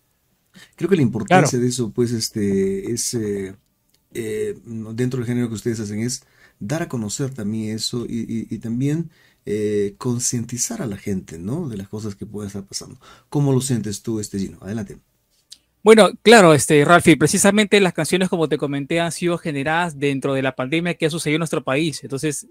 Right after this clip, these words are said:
Speaker 2: eh, tiene mucho mensaje, las personas cómo se sentían, toda esa represión que teníamos por dentro de, de no poder hacer muchas cosas que habitualmente las hacíamos porque estábamos encerrados, ¿no? Sobre todo es un tema de, de ellos, este, Eterna también, porque trata mucho de, acerca de este tema del,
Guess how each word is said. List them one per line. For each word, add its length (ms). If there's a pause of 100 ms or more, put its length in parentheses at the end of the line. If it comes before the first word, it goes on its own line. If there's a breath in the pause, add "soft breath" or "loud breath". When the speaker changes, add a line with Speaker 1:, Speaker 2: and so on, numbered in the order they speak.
(160)
Speaker 2:
eh, 180 (180)
tiene 240
mucho 240
mensaje, 560
las 120
personas 360
cómo 180
se 100
sentían, 920 (560 soft breath)
toda 160
esa 160
represión 420
que 100
teníamos 320
por 220
dentro 420
de, 300
de 140
no 120
poder 240
hacer 300
muchas 260
cosas 300
que 300
habitualmente 640
las 160
hacíamos 680
porque 180
estábamos 380
encerrados, 840 (360)
¿no? 180
Sobre 240
todo 180
es 100
un 120
tema 280
de, 380
de 80
ellos, 240
este, 300
Eterna 500
también, 340
porque 160
trata 200
mucho 360
de, 100
acerca 440
de 80
este 200
tema 300
del, 200